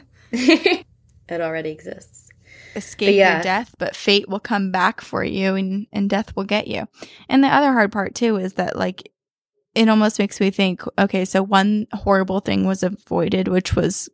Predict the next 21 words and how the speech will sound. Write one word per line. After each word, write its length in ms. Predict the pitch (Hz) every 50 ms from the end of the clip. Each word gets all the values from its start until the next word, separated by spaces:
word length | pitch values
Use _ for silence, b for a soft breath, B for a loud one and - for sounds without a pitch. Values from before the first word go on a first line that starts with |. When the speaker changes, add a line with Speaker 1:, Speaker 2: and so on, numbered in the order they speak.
| _
Speaker 2:
Karen 360 | - - 196 165 151 156 165
getting 260 | 185 - - 180 165 175
stabbed. 480 | - - - - - 190 185 180 - - B B B B B B B B _
But 240 | - 202 196 - - _ _ _ _ _
is 180 | 214 214 202
that 160 | - 190 190 190
negative 340 | 190 185 185 190 190 185 202 -
energy 420 | - 185 190 202 202 - 202 185 185
then, 460 | 185 185 180 180 180 180 185 202 202 - _ _ _ _ _ _ _ _
does 120 | - 208 -
that 180 | - - -
have 360 | 202 - - 180 185 - - -
to, 480 | - 190 190 185 180 180 180 180 196 - _ _ - -
like, 180 | 247 233 208 202 196
she 340 | 220 - - - 262 269 294
avoided 480 | 269 226 233 220 226 220 214 214 202
something 300 | - 226 208 - 202 190
so 180 | 208 - 202 190
horrible, 440 | - 185 175 175 196 - 220 220 233
so 160 | 226 - 208
then 360 | 190 190 196 190 185 180 196